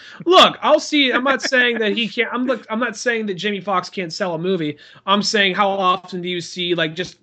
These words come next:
Speaker 2: that, like, how many people do you see
Speaker 1: Like
Speaker 2: that aren't Will Smith or Denzel Washington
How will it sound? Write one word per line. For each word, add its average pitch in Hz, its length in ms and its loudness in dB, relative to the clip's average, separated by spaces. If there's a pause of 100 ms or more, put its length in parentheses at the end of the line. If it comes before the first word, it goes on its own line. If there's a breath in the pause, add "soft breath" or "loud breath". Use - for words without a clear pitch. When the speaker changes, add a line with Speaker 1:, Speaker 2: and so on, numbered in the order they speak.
(140)
Speaker 2:
that, 175 360 0
like, 165 160 -6
how 208 100 0
many 233 220 -6
people 220 200 -6
do 208 60 -6
you 190 80 -4
see 196 240 -4
Speaker 1:
Like 180 220 -2
Speaker 2:
that - 40 -12
aren't 180 360 -8 (160)
Will 202 240 2
Smith 185 520 -4 (280 soft breath)
or 175 100 -4
Denzel 180 460 0
Washington 160 840 -6